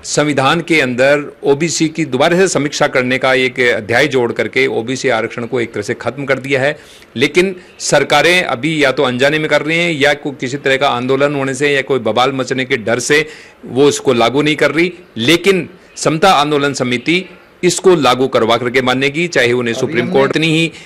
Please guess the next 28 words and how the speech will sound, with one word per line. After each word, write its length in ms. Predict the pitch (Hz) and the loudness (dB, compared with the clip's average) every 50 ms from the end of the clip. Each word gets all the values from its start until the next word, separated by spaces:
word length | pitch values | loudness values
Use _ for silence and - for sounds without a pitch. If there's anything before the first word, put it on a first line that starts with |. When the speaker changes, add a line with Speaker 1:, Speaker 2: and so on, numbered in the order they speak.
| - - - | -12 -6 -2
Speaker 1:
रिटें 240 | 113 139 147 143 | -2 2 2 2
लगानी 300 | 131 117 110 113 127 139 | 2 4 2 2 2 2
पड़े, 240 | 135 135 139 160 185 | 2 2 2 2 2
लेकिन 320 | 185 151 139 - 151 147 143 | 2 2 0 0 -2 -2 -2
ये 440 | 123 120 127 143 160 170 165 - - - - - - | -2 0 0 2 2 0 0 -4 -10 -20 -20 -12 -6
लागू 340 | 110 113 120 123 123 147 156 | -2 0 0 0 0 -4 -4
करवा 360 | - 135 123 117 113 120 117 | -2 0 0 2 2 0 0
करके 280 | 113 127 120 113 123 | 0 0 -2 -2 -2
ही 200 | 120 113 117 143 | -2 -2 -2 -2
मानेंगे। 500 | 151 131 107 98 98 101 101 104 107 117 - - 113 | -2 -2 -2 -2 -2 -4 -2 -2 -2 -2 -4 -6 -8
जुड़े 280 | 113 107 135 151 170 | -4 0 4 4 4
रहे 120 | 175 175 180 | 6 4 4
हमारे 220 | 165 156 156 160 | 2 2 2 2
चैनल 260 | 151 156 151 147 151 | 2 0 0 0 0
ज्ञान 240 | 147 135 135 127 135 | 0 0 0 2 2
दर्पण 260 | 135 139 131 139 135 | 0 0 0 0 -2
के 80 | 131 131 | 0 0
साथ, 200 | - 139 127 139 - | 0 2 0 0 0
हम 180 | 123 143 151 139 - | -2 -6 -6 -2 0
फिर 140 | 170 202 214 | 2 2 2
इसी 320 | 226 - 160 147 - 180 | 2 0 -2 -2 -2 -2
के 100 | 165 175 | 2 2
ऊपर 340 | 165 151 - 151 151 147 - - | 2 2 4 2 2 2 0 -2
इसी 160 | 143 - 175 | -2 -2 0
तरह 160 | 156 143 143 | 0 0 0
की 120 | 135 139 131 | -2 -2 0
जानकारियां 500 | 120 120 120 123 113 120 123 127 127 120 | 0 0 0 0 0 0 0 2 2 0
लेकर 220 | 117 113 120 117 | 0 -2 -2 -4